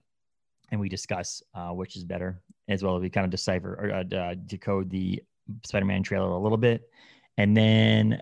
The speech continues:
um, cut, check out next week when we talk to, um, a special guest on the podcast, and, uh,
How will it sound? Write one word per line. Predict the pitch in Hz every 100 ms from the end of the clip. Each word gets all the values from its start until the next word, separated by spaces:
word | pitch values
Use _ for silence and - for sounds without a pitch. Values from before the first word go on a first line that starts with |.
| -
um, | 107 107 104 101 101 101 -
cut, | - -
check | 123 120
out | 117
next | 113 110 -
week | 110 110 -
when | 101
we | 104
talk | 107 98 -
to, | - 101 98 98 - _ - _ _
um, | 95 92 92 92 92 98
a | 104
special | - - 110 104
guest | 98 101 - -
on | 92
the | 87
podcast, | 90 90 90 87 87 - - - _ _ _ _
and, | 92 90 87 87 85 85 82
uh, | 85 87